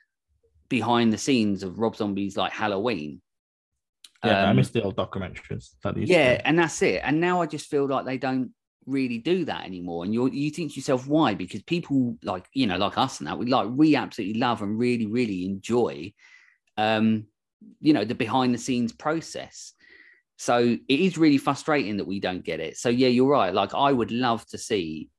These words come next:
Speaker 1: behind the scenes of Mandy, of just everything. And then, yeah, seeing that,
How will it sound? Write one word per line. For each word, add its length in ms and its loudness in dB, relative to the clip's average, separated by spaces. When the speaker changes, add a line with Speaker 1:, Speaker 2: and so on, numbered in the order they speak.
Speaker 1:
behind 440 0
the 60 -2
scenes 500 0
of 180 -12
Mandy, 680 -4
of 360 -4
just 160 0
everything. 540 0
And 140 -2
then, 160 0
yeah, 160 -2
seeing 340 2
that, 240 -2